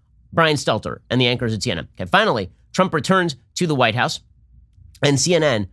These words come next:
promptly goes nuts over him removing his mask. So there were two videos originally that came out from C N N.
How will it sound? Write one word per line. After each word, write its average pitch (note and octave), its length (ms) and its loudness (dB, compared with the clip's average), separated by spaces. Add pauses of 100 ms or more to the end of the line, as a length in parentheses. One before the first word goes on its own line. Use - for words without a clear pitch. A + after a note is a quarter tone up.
(180)
promptly C#3+ 480 0
goes C3 240 0
nuts C#3+ 380 0 (200)
over C#3+ 200 2
him C#3 220 2 (120)
removing C#3+ 400 2
his C3 160 0
mask. A2 380 -2 (260)
So D3+ 140 -4
there E3 80 4
were D#3 80 0
two B3+ 180 2
videos A2+ 440 -2 (520)
originally C#3 460 2
that A2 100 -4
came B2+ 180 -2
out G#2 140 0
from A2 140 -4
C A#2 100 -4
N G2 80 -2
N. - 160 -8